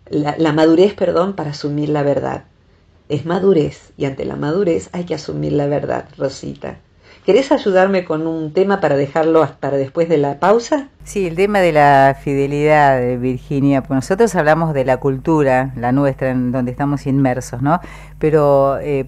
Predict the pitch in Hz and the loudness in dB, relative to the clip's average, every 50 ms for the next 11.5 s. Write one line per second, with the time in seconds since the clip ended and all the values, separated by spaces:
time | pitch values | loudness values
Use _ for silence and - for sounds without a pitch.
0 | - - 180 202 202 - - - 202 226 254 220 180 208 175 185 190 175 - - | -4 -2 0 0 0 -2 -2 2 4 4 4 4 4 4 4 4 4 4 2 0
1 | 190 180 175 - - 156 147 139 - 185 175 - 175 143 151 160 165 156 165 160 | 0 0 0 -4 -4 -4 -4 -2 -2 -4 -2 0 0 2 2 2 2 2 0 0
2 | 156 156 139 139 143 135 127 120 - - 151 147 135 123 - - - 175 160 165 | 0 0 0 0 0 0 0 -2 -4 -2 0 0 0 -2 -6 -8 -2 2 4 6
3 | 165 170 170 175 165 156 - - - - 127 131 127 123 123 120 120 117 107 95 | 6 6 6 4 2 0 -2 -6 -8 -10 -8 -4 -2 -2 -2 -2 -4 -6 -8 -10
4 | - - - - - - - - - - - - - - - 135 131 143 139 131 | -12 -14 -18 -18 -18 -18 -18 -20 -20 -18 -18 -18 -18 -18 -16 -10 -6 -6 -4 -4
5 | 123 120 135 139 131 143 135 127 - - - 135 - - 131 - - 160 143 143 | -6 -8 -10 -6 -4 -4 -4 -4 -6 -8 -10 -8 -6 -6 -6 -4 -2 -2 0 0
6 | 139 139 139 143 156 170 185 190 190 180 - 165 156 143 - - - - - - | 0 0 2 2 2 2 4 2 2 2 4 4 4 4 2 -2 -18 -20 -20 -12
7 | - - 151 147 - 165 160 156 143 143 139 135 135 135 131 131 131 - - 156 | -6 -4 -4 0 2 4 4 4 4 4 4 4 4 4 2 2 0 -2 -6 -10
8 | - - - - 151 143 143 147 143 139 143 143 151 165 180 190 190 175 151 127 | -12 -8 -6 -4 -2 0 0 0 0 0 0 2 4 6 6 6 6 6 4 2
9 | - 135 123 - 131 117 - - - - - - - - - - - - - - | 0 -6 -6 -4 -6 -8 -8 -10 -14 -18 -18 -20 -20 -20 -20 -20 -20 -18 -18 -10
10 | - 139 135 139 151 156 165 156 - 151 139 - 160 143 160 165 165 175 180 175 | -6 -4 -2 0 0 0 0 -2 -2 -4 -6 -4 -2 2 4 4 4 4 2 2
11 | 170 190 180 165 - 160 156 160 165 | 0 0 -2 -2 0 0 2 2 2